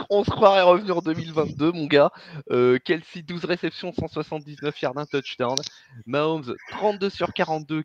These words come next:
quatre cent vingt-quatre yards, trois cent vingt et un lancés en première mi-temps, quatre touchdowns, dont trois en première mi-temps. Alors,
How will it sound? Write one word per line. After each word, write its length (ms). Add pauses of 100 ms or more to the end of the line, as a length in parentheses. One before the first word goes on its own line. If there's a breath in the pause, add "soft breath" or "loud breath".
(100)
quatre 220
cent 180
vingt-quatre 560
yards, 380
trois 260
cent 220
vingt 180 (100)
et 40
un 80
lancés 260
en 80
première 380
mi-temps, 400 (440 soft breath)
quatre 240
touchdowns, 540 (240)
dont 160
trois 220
en 20
première 320
mi-temps. 400
Alors, 240